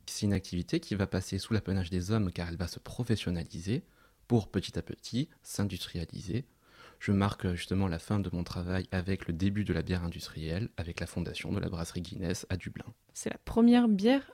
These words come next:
Speaker 2: euh, industrielle, la Guinness ?
Speaker 1: C'est la première bière industrielle, c'est une bonne question, parce que finalement on a beaucoup de brasseries qui ont été perdues et qui avaient des volumes qu'on pourrait considérer comme industriels.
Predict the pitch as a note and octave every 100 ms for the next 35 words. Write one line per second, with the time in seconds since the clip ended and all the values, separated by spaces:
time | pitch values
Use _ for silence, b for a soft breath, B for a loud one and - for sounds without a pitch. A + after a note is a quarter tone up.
0 | G3+ F#3+ F#3 G3+ G#3 - A#3 D4+ D4 A3+
1 | B3 G4 - - _ - C3+ C3+ - C#3
2 | C#3 A#2+ A#2+ A2+ G#2+ G#2 - G2+ G2 F2+
3 | - - - G2+ G2 F#2+ G2 C3 - D3
4 | b b b - - - E2+ - - F#2+
5 | F2 A2 C3 G2+ F#2 E2+ F2 A2 B2 G#2+
6 | F#2 F#2 - A2+ - F#2 E2+ - - E2
7 | F2+ - E3 - - F#2 - F#2 F2+ A#2+
8 | G#2 E2+ F2 G#2 D3 - F2+ - F2+ F2
9 | F2 F2 F2 G#2 - - G2+ F2+ F2+ -
10 | E2+ D#2+ D#2+